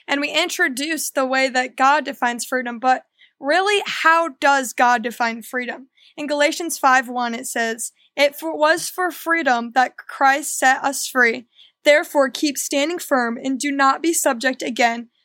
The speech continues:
to a yoke of slavery." So, before Christ, we were enslaved to sin. Romans six sixteen says, "Don't you know that when you offer yourselves to someone as obedient slaves, you are slaves of the one you obey,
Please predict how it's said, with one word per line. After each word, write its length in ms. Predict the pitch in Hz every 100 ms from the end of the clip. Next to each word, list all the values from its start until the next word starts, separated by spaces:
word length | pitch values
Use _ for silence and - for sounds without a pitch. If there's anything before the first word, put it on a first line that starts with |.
| _
to 100 | -
a 40 | 277
yoke 240 | 247 233
of 120 | 240
slavery." 560 | - 233 220 240 - - _ _ _ _
So, 400 | - 330 247 - _ _
before 460 | 302 294 - 302 392
Christ, 500 | - 294 262 220 -
we 160 | 254 285
were 160 | 262
enslaved 580 | 262 254 - 254 254 254
to 100 | -
sin. 400 | 254 - 233 - - _ _ _
Romans 340 | - 277 349 339
six 240 | 359 320
sixteen 520 | - 311 - - 269
says, 420 | 262 240 226 - - _ _ -
"Don't 280 | 285 302
you 160 | 381 392
know 220 | 359 294
that 160 | 277 269
when 140 | 277
you 120 | 285
offer 360 | 285 269 285 359
yourselves 580 | 339 320 - 277 269 -
to 140 | 302
someone 380 | 269 277 262 262
as 220 | 262 254
obedient 520 | 262 220 277 285 294
slaves, 480 | - 262 240 226 - _ _ -
you 160 | 277
are 260 | 294 320 - -
slaves 480 | - 285 277 320 277
of 200 | 277 254
the 100 | 277
one 240 | 262 262
you 160 | 262 262
obey, 420 | 247 294 254